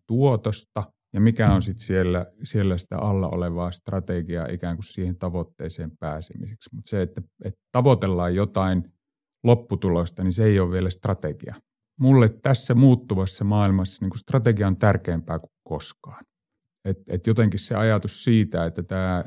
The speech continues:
tää, niinku, tavallaan muutoksen määrä tässä ympäristössä, niin se enemmänkin kori-, niinku, korostaa strategian merkitystä kuin poistaa sitä. Mutta johtuen siitä, et, et me ihmiset ollaan muutettu ja tän maailma on muut-,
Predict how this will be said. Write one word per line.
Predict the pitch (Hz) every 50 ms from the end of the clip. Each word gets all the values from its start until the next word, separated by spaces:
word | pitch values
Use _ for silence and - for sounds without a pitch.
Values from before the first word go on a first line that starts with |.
| - -
tää, | 104 98
niinku, | 95 95 92 - - 98 90 82 - - - - -
tavallaan | 117 113 120 113 110 107 107
muutoksen | 110 123 131 123 117 107 101 - - - 104
määrä | 98 101 101 101 98 92 90
tässä | - 95 92 - - -
ympäristössä, | - 82 95 95 90 - 90 85 90 87 - - - 107 - - 101
niin | 98 101
se | 113 -
enemmänkin | - 143 151 143 127 107 101 101 92 - 98 104 -
kori-, | 117 113 107 104 98 90 - - _ _ -
niinku, | 117 107 92 - 104 101 - - - _ _
korostaa | - 135 139 123 113 110 - - - 95 98
strategian | 95 - - - 98 90 95 90 82 87 87 87 87
merkitystä | 85 90 87 87 82 - 85 - 90 87 - - -
kuin | - 95 90
poistaa | - 98 92 85 85 - - - - -
sitä. | - - _ _ _ _ _ _ _ _ _ - - - - _ _ _ _ _ _ _ _ _
Mutta | 104 101 104 101 - - _ - 104 101 98 - - _ _ _ _ -
johtuen | 117 131 135 113 - - 113 107 107
siitä, | 101 - 117 107 92 - 104 92 - -
et, | 101 98 - _ _ _ _ _ _ _ -
et | 104 92 -
me | 98 98
ihmiset | 135 156 165 156 131 - -
ollaan | 117 107 104 101 101 101
muutettu | 104 107 101 98 90 95 85 - _ _ 92
ja | 95 92
tän | - 101 104
maailma | 107 117 117 110 104 104 95 92
on | 90
muut-, | 92 95 95 92 92 -